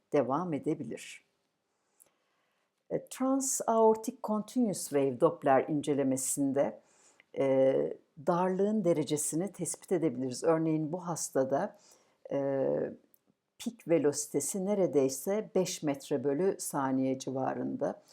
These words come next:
Yine bu hastada da subaortik membrana bağlı darlık var. Ama örneğin şu hastada, e, neredeyse iki metre bölü saniye civarında, e,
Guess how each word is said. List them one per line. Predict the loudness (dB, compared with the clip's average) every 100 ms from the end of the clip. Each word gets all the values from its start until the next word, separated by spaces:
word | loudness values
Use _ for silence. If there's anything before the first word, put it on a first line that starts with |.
| _ _
Yine | -4 -2 -2 -4 _ -2
bu | 0
hastada | 0 -2 -4 -2
da | -4
subaortik | -6 -12 -6 0 0 0 -8 -4
membrana | -2 -2 -2 -2 -2 -2
bağlı | 0 0 -2 -4
darlık | -2 -2 -6 -8
var. | -6 -6 -8 _ -10
Ama | -4 0
örneğin | 2 2 0
şu | -4 -2 0
hastada, | 0 -2 -2 0 0 -2 -10 _ _ _
e, | -6 -2
neredeyse | 0 0 0 -2 -2 -8
iki | -6 -2
metre | 0 0 -2 -4 -2
bölü | 0 0
saniye | -2 -4 -2 0 2 0 0
civarında, | -2 0 2 0 0 0 -2 -4 -20 _ _ -6
e, | -4 -2 -2 -2